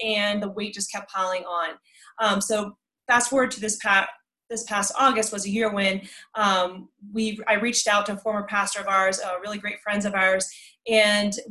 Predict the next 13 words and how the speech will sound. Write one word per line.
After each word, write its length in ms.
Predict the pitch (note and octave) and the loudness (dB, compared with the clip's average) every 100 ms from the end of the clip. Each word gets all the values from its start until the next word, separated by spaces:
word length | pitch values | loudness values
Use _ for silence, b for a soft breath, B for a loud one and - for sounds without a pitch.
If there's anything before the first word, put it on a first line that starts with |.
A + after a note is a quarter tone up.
| G3 | 0
with 220 | A#3 A#3+ | 0 2
their 200 | B3+ B3 | 4 4
help, 300 | A3 A#3 A#3 A3+ | 6 6 8 6
and 140 | G#3 | 2
then 200 | G3+ G3 | 2 2
this 240 | G3+ - - | 0 -4 -2
program 640 | A#3 B3 G#3+ F#3 F3 F3+ | -2 0 2 2 2 -2
is 240 | A3 G3 - | -6 -6 -2
really 240 | A#3 B3 | -2 -2
where 380 | G#3+ G3+ G3 F#3+ | -2 2 2 2
the 100 | G3+ G3+ - | -2 -10 -10
transformation 880 | A3+ A3 - G3+ F#3+ F#3+ F#3+ F#3 F#3+ | -4 -2 -2 -2 -2 -2 -4 -8 -8
started. 560 | - - F3+ F3+ F3 | -8 -4 0 0 -2